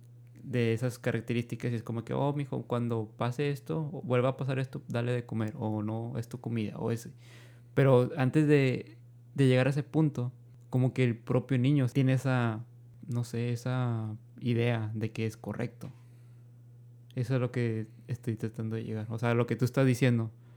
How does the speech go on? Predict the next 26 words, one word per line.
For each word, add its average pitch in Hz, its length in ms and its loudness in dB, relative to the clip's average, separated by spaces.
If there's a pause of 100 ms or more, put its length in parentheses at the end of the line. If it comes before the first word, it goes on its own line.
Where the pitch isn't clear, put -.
(520)
Porque 117 220 -6
sí 113 120 -2
está, 120 440 -2
está 120 200 -10
com-, 120 200 -10 (540)
no 110 100 -10
sé. 113 280 -10 (200)
No, 120 140 0
no, 123 140 2 (160)
no 131 200 2
puedo 151 140 8
explicar 131 480 2
por 127 180 0
qué 127 120 -2
es, - 280 -8 (140)
pasa, 135 420 -2 (480)
pero 127 140 2
es 117 140 -2
algo 123 200 0
que 120 120 -4
tenemos 117 480 -2
muy 113 460 -2
nosotros 113 680 -6 (100)
como 113 240 -4
los 110 120 -6
humanos 113 440 -6